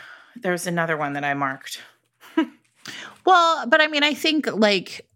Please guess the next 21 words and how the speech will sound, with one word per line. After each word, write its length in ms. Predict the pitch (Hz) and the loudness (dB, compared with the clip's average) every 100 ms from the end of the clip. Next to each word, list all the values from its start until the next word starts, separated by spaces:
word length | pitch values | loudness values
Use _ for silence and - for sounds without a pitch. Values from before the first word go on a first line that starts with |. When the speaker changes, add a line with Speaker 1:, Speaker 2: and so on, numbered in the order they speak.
| _ 196 | _ 4
Speaker 2:
I 140 | 226 | 6
don't 180 | 226 202 | 4 0
know 100 | 175 | 0
what 340 | 165 147 - - | 2 0 0 2
else 260 | 147 - | 2 2
was 160 | 147 147 | -2 0
on 140 | 151 | 0
your 160 | 147 135 | 0 0
list, 460 | 120 127 - - - | 0 0 0 -2 2
but, 340 | 139 - _ _ - - - - - - _ _ - | 0 0 _ _ -20 -20 -20 -20 -20 -20 _ _ 2
like, 380 | 165 147 - _ _ _ _ _ _ _ _ _ _ 165 | 4 4 -2 _ _ _ _ _ _ _ _ _ _ 0
this 280 | 180 190 | 2 2
thing 160 | - 170 | 0 2
about, 220 | 170 135 | 2 2
like, 160 | 143 139 | 0 -2
her 180 | 156 147 | -2 0
bustle, 560 | 135 120 - - - - - _ - - - - _ - | -2 -2 -4 -4 -6 -6 -16 _ -20 -20 -20 -20 _ -2
this 260 | 170 175 170 | 0 0 0
business 580 | 170 175 - 170 170 185 | 2 2 0 -2 0 0
about, 640 | 175 175 151 151 147 - - | 2 0 0 -2 -4 -2 2
um, 720 | 156 127 127 - 139 151 | 2 0 -2 -2 -4 -8